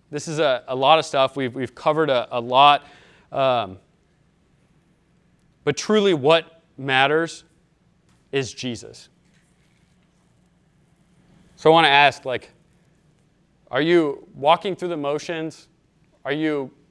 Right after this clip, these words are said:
neglecting sin? Do you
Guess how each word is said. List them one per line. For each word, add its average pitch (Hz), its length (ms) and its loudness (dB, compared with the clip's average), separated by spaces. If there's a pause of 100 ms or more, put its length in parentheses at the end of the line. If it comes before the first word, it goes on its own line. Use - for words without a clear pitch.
neglecting 147 800 -4 (420)
sin? 151 540 -6 (1900)
Do 139 100 -6
you 151 180 -2